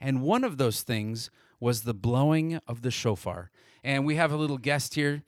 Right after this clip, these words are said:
Uh, he is an expert shofar blower. If you don't know what a shofar is, number one, Google it. Number two,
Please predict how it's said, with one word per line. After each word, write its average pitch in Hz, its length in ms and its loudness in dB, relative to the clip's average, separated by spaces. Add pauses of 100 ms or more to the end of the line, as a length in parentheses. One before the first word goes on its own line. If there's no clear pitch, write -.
(300)
Uh, 127 260 4
he 151 440 -2
is 127 520 -2
an 139 140 -6
expert 131 500 -4
shofar 151 640 4
blower. 139 240 4
If 110 100 -2
you 160 60 2
don't 196 120 2
know 214 80 2
what 185 120 0
a 127 40 4
shofar 123 500 0
is, 110 380 -6
number 120 220 -2
one, 117 160 0
Google 98 380 -2
it. 107 160 -8
Number 117 240 -4
two, 127 580 -2